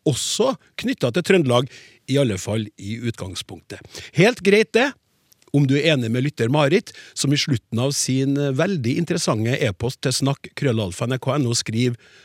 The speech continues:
«Trøndersk er den koseligste, morsomste og kvikkeste dialekten i Norge. Men om du ikke deler hennes syn,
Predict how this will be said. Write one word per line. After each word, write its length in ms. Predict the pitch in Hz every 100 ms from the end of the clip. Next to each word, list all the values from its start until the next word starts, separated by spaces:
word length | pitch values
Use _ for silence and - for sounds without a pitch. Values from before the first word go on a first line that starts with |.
| _
«Trøndersk 640 | - 208 170 151 240 - - - - -
er 100 | 127
den 120 | 156
koseligste, 800 | - 254 220 165 143 - 208 220 -
morsomste 680 | 185 226 - 127 - 165 185 - -
og 160 | 143
kvikkeste 640 | - 220 - - 117 - 139
dialekten 420 | 147 143 - 123
i 60 |
Norge. 400 | 143 160 135 131 - _ _ - - -
Men 200 | 117 143 -
om 240 | 135 156
du 120 | 147
ikke 240 | 180 - 131
deler 320 | 156 156 123
hennes 240 | 160 135
syn, 320 | - 190 233